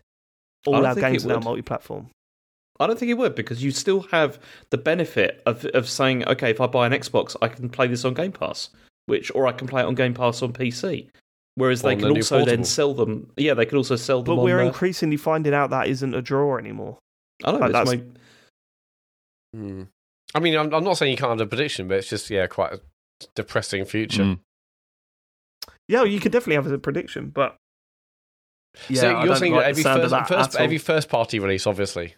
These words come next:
Speaker 3: So,
Speaker 1: Mm-hmm.
Speaker 3: like, you know, Redfall
Speaker 1: Yeah,
Speaker 3: two,
Speaker 1: exactly.
Speaker 3: you
Speaker 1: That's
Speaker 3: know,
Speaker 1: what I mean, yeah.
Speaker 3: Avowed,
Speaker 1: So,
Speaker 3: et cetera.
Speaker 1: for example, like, the next Elder Scrolls would also come out on PlayStation as well, but you'd have to pay for it.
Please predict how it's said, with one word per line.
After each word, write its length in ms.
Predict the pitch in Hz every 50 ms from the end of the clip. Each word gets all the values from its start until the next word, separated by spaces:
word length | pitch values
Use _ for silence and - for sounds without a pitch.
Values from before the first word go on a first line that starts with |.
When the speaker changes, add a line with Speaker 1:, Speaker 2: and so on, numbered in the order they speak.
| _
Speaker 3:
So, 120 | - - 110
Speaker 1:
Mm-hmm. 60 | 104
Speaker 3:
like, 180 | 101 101 123 131
you 40 | 120 107
know, 120 | 95 95
Redfall 420 | 104 120 117 110 - 113 110 104
Speaker 1:
Yeah, 100 | - 147 120
Speaker 3:
two, 40 | -
Speaker 1:
exactly. 380 | 98 95 - 117 92 92 107 - -
Speaker 3:
you 80 | 113
Speaker 1:
That's 140 | 120 98 92
Speaker 3:
know, 60 | 120
Speaker 1:
what 100 | 110 107
I 40 | 110
mean, 100 | 95 95 101
yeah. 120 | 90 87 - -
Speaker 3:
Avowed, 300 | 107 98 101 95 98 98
Speaker 1:
So, 140 | 95 180
Speaker 3:
et 40 | 156
cetera. 220 | 151 - - - -
Speaker 1:
for 120 | - 156
example, 440 | 147 143 151 156 151 135 - 147 131
like, 160 | 127 123 -
the 60 | 123
next 220 | 120 123 123 - -
Elder 180 | 127 117 110 -
Scrolls 520 | - - 120 101 - - - - - - -
would 140 | - 113 117
also 260 | 117 113 - 110 98
come 180 | - 110 104
out 100 | 101 87
on 80 | - -
PlayStation 460 | - 104 101 - - 90 90 - - -
as 120 | - -
well, 240 | 113 - - - - - - - -
but 220 | - 123 - - -
you'd 140 | 113 107
have 120 | 110 104 -
to 80 | -
pay 160 | - - 104 92
for 200 | - 107 87 90
it. 140 | - -